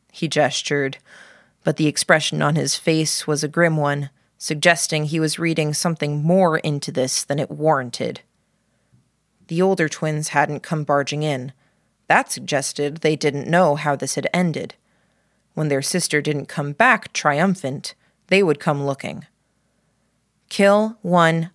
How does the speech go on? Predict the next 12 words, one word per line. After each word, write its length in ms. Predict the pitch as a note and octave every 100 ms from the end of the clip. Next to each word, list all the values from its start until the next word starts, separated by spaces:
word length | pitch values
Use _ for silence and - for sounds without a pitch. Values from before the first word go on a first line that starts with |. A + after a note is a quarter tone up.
| -
other. 480 | F3 D#3 C#3+ - D#3 _ _ -
No 560 | F3 F3 E3 F3+ G3+ F#3+ -
balance," 800 | - E3 D3+ A#2+ G2 - - - -
I 140 | D3+
gestured. 600 | D3 A#2+ - - C#3 C3+ - _ _ _ _ _ _ _ _ _
Jamie 320 | - G3+ A3 A3+
nodded. 460 | G#3+ F3 D3+ D3+ _ _ _ _ -
He 180 | A#3+
understood 520 | C#4 C#4+ C4 - B3+ A3
what 120 | G3
I 100 | F3+
meant. 500 | G3+ E3 A#2+ -